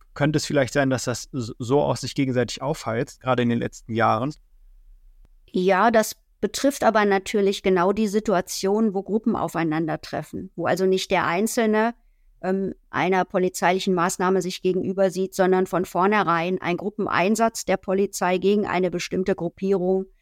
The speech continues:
Speaker 2: stattfindet oder um ein bestimmtes Ereignis, ähm, zu schützen, abzusichern. Und dann hat man natürlich diese Gruppen,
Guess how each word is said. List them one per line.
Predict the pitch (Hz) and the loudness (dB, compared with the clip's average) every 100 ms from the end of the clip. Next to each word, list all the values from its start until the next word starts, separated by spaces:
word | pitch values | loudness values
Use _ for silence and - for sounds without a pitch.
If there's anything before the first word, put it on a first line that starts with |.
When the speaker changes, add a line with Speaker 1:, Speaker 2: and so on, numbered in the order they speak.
| _ _ | _ _
Speaker 2:
stattfindet | - 180 - - 190 190 185 | -4 -2 -2 -2 2 2 0
oder | 170 175 170 | 0 0 0
um | 175 190 | -2 -2
ein | 160 170 | -2 -2
bestimmtes | 165 - - 180 180 | -4 -6 -4 -4 -2
Ereignis, | 139 - 160 190 196 185 - - _ _ - | -2 0 0 2 0 0 -4 -16 _ _ -8
ähm, | 165 170 | -4 -4
zu | - | -4
schützen, | 190 190 190 - 185 | -2 -2 -2 -2 -2
abzusichern. | - - - 202 170 185 170 165 | -2 -4 -4 -4 -2 -2 0 0
Und | 165 160 | -2 0
dann | 175 196 | 0 0
hat | 196 - | -4 2
man | 196 | 2
natürlich | 190 180 202 185 185 | 2 0 -2 -2 -4
diese | - 180 180 | -6 -4 -2
Gruppen, | - 220 226 208 208 | 0 -2 0 -2 -4